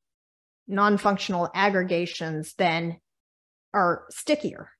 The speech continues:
And so I thought, sure enough, the sticky glue should be stiff. Not necessarily. They're two different properties, gliding and actual stiffness. Um, and, and that was a real,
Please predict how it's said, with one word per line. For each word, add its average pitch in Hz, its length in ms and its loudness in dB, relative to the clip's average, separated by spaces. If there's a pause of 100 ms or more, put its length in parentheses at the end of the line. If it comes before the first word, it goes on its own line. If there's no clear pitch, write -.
(720)
And 214 180 2
so 220 140 4
I 202 120 6
thought, 175 360 2 (240)
sure 254 340 6
enough, 202 320 0
the 208 120 -2
sticky 247 540 -2
glue 220 280 4
should 196 320 0
be 175 460 -4 (200)
stiff. - 520 0 (720)
Not 247 220 2
necessarily. 247 760 2
They're 175 500 -2
two 247 220 0
different 190 360 -2
properties, 220 640 -6
gliding 170 680 0 (340)
and 156 200 -6
actual 156 400 -6
stiffness. 165 800 -6
Um, 160 340 -4 (420)
and, 190 400 -2
and 202 180 2
that 220 140 4
was 240 120 4
a 202 240 0
real, 233 480 2